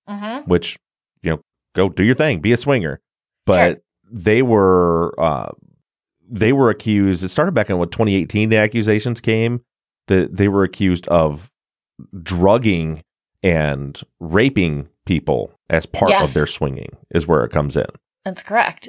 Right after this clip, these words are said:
Speaker 1: Um, the charges were alleged in January of twenty eighteen, but the incidents were stemming from two closed police reports that took place in twenty sixteen.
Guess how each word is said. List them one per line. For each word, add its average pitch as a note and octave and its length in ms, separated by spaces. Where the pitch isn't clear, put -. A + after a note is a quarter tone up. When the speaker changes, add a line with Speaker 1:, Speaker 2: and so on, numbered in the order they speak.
Speaker 1:
Um, F3 380
the F#3 440
charges G3+ 800
were E3 340
alleged E3 560
in E3 160
January F3 500
of D#3 80
twenty D#3+ 280
eighteen, D#3+ 520
but - 160
the - 160
incidents F#3+ 460
were F3 80
stemming E3 380
from D#3+ 200
two G#3 300
closed E3+ 460
police D#3+ 280
reports D3+ 300
that D3 140
took E3 120
place D#3+ 200
in C#3+ 120
twenty D#3 300
sixteen. D3 640